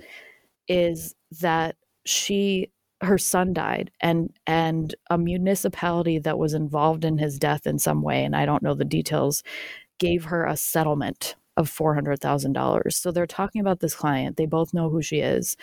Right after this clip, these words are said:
She's Black. And Ricardo is saying, "I wanna, you know, bring her on as a wealth management client." And his boss says, "You're not investing a dime for this lady.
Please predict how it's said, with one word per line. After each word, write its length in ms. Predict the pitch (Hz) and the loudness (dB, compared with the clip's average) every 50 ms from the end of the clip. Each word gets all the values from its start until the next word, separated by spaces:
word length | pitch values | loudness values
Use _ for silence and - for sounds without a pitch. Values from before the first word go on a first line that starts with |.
| - - - - - _ - | -14 -18 -18 -20 -20 _ -8
She's 260 | - - 190 175 156 | -4 -2 -2 -2 -2
Black. 520 | - 170 143 107 98 156 - - - - - - - - - - _ _ - | -2 -2 0 0 -2 -4 -6 -10 -20 -20 -20 -20 -20 -20 -20 -20 _ _ 0
And 420 | 170 170 170 170 170 170 165 - - _ _ _ _ _ _ - | 0 2 2 2 0 0 -2 -4 -8 _ _ _ _ _ _ -6
Ricardo 580 | 190 190 196 185 - 196 202 208 214 214 202 196 | 0 0 0 0 0 -2 -2 0 2 2 2 0
is 120 | 190 175 | 0 -2
saying, 500 | - - 180 170 170 165 165 165 165 - - - | -2 -2 0 0 0 0 -2 -2 -4 -6 -8 -6
"I 400 | - 165 170 180 180 175 175 180 - - | -4 -2 0 2 2 0 0 -2 -6 -6
wanna, 420 | 170 165 165 165 170 170 - - _ _ _ _ - | -2 0 0 2 2 0 0 -2 _ _ _ _ -6
you 160 | - 175 180 | -2 2 2
know, 220 | 165 151 147 147 147 | 2 2 2 0 -2
bring 240 | - 170 165 165 165 | 0 0 0 2 2
her 100 | 170 165 | 2 2
on 200 | 160 165 165 160 | 2 2 0 0
as 180 | 160 151 160 | -2 0 0
a 160 | 156 151 147 | 0 0 0
wealth 320 | - 156 160 156 160 160 170 | 0 0 2 2 2 0 0
management 460 | 170 196 208 190 160 165 - - - | -2 0 0 0 -2 -2 -4 -6 -4
client." 420 | - 156 139 139 131 143 - - _ _ _ _ _ _ _ _ _ - _ - | -2 -2 0 2 2 0 0 -4 _ _ _ _ _ _ _ _ _ -16 _ -4
And 120 | 180 190 | -2 0
his 120 | 185 170 160 | 0 0 0
boss 280 | - 185 185 190 185 | 0 0 0 0 0
says, 400 | - 208 185 175 175 165 165 - - - - - - - - - - - - - - - - _ _ _ _ _ - | -2 0 0 2 2 0 -2 -6 -10 -14 -20 -20 -20 -20 -20 -20 -20 -20 -20 -20 -20 -20 -20 _ _ _ _ _ -4
"You're 240 | - 220 247 269 269 | 2 6 6 6 6
not 200 | 269 262 269 247 | 6 4 4 4
investing 580 | 226 208 185 202 196 202 - - 220 190 180 | 2 0 2 2 2 0 0 0 0 0 0
a 40 | 170 | 0
dime 560 | 156 139 - - 156 151 156 160 160 160 160 | -2 -2 -2 -2 0 2 2 2 0 0 -2
for 180 | - - 147 143 | -2 0 0 0
this 280 | 143 113 - - - | 2 0 0 0 0
lady. 500 | 113 104 104 101 - 90 - - 156 - | 2 2 2 2 0 -2 -4 -4 -6 -8